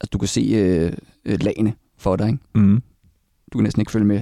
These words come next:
Speaker 1: om der er alle fadnoterne, for eksempel, ikke? Der
Speaker 2: Jo.
Speaker 1: er, ja, der er ikke så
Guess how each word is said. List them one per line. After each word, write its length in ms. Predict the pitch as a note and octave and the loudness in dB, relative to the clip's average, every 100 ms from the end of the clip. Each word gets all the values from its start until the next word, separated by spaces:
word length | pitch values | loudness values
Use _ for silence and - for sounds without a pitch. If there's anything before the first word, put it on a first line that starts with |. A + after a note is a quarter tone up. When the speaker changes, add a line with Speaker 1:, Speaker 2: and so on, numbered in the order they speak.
| - | -2
Speaker 1:
om 180 | A#2 A2+ | -2 0
der 80 | F#2 | 0
er 180 | B1 G#1 - - _ _ _ _ - - | -2 -6 -12 -20 _ _ _ _ -8 -2
alle 200 | A2 G#2+ | 0 0
fadnoterne, 600 | G2 F#2+ G2+ F#2 F2 F2 | 0 2 2 2 0 0
for 100 | D2+ | -4
eksempel, 380 | - - - - | -8 -8 -6 -6
ikke? 140 | - | -4
Der 120 | F#2 G2+ | -2 0
Speaker 2:
Jo. 60 | |
Speaker 1:
er, 200 | D#2 E2 | 0 -2
ja, 1200 | - - - _ _ _ _ _ _ - - - - | -6 -10 -20 _ _ _ _ _ _ -20 -20 -20 -14
der 60 | - | -12
er 40 | |
ikke 120 | - | -10
så 120 | - | -10